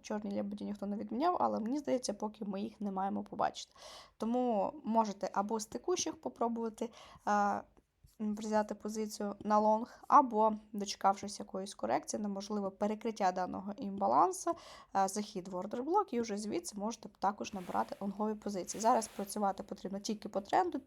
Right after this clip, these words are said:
тільки в лонг, е, ніяких шортів я не бачу. Е, локальні якісь короткі, ну, вони вам не будуть вигідні, тому що,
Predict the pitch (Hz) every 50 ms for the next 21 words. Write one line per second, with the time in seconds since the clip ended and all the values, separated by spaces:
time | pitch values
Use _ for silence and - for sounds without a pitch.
0 | _ _ - 240 220 - - - 185 190 214 240 294 359 381 370 - - - -
1 | - - - - - 190 190 190 214 226 233 233 226 226 220 208 - - 208 208
2 | - - 269 254 - - 262 277 - 185 185 214 247 285 320 - 269 254 254 -
3 | - - - - - - 196 - 196 202 - 254 294 294 269 240 214 208 - 220
4 | 214 208 - - - 202 220 269 277 - - - 208 202 208 208 208 190 185 190
5 | 196 208 214 214 208 202 196 190 190 196 208 202 196 202 196 196 - - - 233
6 | 285 269 269 226 220 202 - - 196 196 196 202 - - 196 185